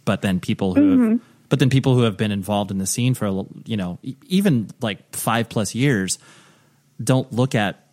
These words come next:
Speaker 1: you know, the idea of, of a band either being political or, or a band being female fronted as being like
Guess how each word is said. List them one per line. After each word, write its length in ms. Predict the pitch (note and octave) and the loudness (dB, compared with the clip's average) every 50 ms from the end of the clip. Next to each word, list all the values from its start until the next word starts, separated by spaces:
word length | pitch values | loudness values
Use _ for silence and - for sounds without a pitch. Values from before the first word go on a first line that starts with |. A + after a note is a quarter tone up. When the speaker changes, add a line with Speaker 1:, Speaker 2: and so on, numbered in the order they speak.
| _ _ _ - | _ _ _ -6
Speaker 1:
you 120 | A#2+ A2 | -4 -4
know, 140 | G2 F#2+ F#2 | -4 -4 -4
the 140 | E2+ A2 G#2 | -4 -4 -4
idea 320 | G2+ F#2+ - G#2+ G#2+ G2+ G2 | -4 -4 -4 -2 -2 -2 -4
of, 240 | C#2 G2+ G2 F2+ - - | -4 -6 -8 -8 -10 -10
of 100 | G#2 G#2 | -8 -6
a 40 | F#2+ | -6
band 220 | G#2+ G2+ G2+ G#2 | -4 -4 -4 -4
either 160 | G#2 F#2+ G#2 | -4 -6 -6
being 200 | F2 G2+ G#2 G2+ | -6 -6 -6 -6
political 380 | - - A2+ A2+ A#2 G#2 - G2 | -6 -6 -4 -4 -4 -4 -4 -4
or, 200 | F#2+ F#2+ F#2 F#2+ | -4 -2 -4 -4
or 220 | - G#2 G#2 F#2+ | -4 -4 -4 -4
a 40 | F#2+ | -4
band 280 | E2+ G2+ G2 G2 G2+ F#2+ | -4 -4 -4 -4 -4 -4
being 240 | G2 F#2+ F#2+ F#2+ F2+ | -6 -6 -6 -6 -8
female 360 | - - A2 G2+ G#2 G2+ F#2+ | -6 -6 -4 -4 -4 -4 -4
fronted 380 | - A2 G#2+ G#2 - G2+ E2+ | -4 -4 -4 -4 -4 -6 -6
as 100 | F#2+ F2 | -8 -8
being 220 | - - F#2+ F#2 F#2 | -8 -8 -8 -6 -6
like 220 | F2+ F2 F2 E2+ | -6 -8 -8 -10